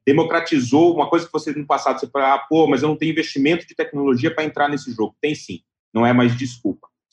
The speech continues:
E o que deu errado é quem não acordou pra isso, né? Infelizmente, eu tenho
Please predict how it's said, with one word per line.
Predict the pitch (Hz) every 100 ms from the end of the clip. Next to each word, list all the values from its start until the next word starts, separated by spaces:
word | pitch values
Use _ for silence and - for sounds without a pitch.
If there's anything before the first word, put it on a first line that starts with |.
| _ _ _ _
E | 135
o |
que | 127
deu | 165 185
errado | 190 165 185 226
é |
quem | 226 240
não | 240 233 262
acordou | 247 247 208
pra | 240 269
isso, | - - - _ -
né? | 139 175 - _ -
Infelizmente, | 135 170 160 127 165 170 -
eu | 160 160
tenho | - 165 151 127